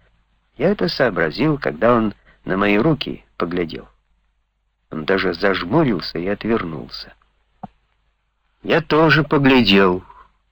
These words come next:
Ну, сами видите, ничего особенного по нашему понятию. Тем более я прямо с речки,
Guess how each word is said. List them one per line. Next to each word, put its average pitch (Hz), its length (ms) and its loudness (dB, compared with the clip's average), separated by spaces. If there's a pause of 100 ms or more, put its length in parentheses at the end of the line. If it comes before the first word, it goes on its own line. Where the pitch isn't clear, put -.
(160)
Ну, 113 400 2
сами 113 400 4
видите, 143 400 2
ничего 117 380 6
особенного 113 800 2
по - 160 0
нашему 113 400 0
понятию. 107 640 -2 (1160)
Тем 90 200 -6
более 104 320 2
я 98 160 2
прямо 107 480 2
с - 200 -6
речки, 110 640 0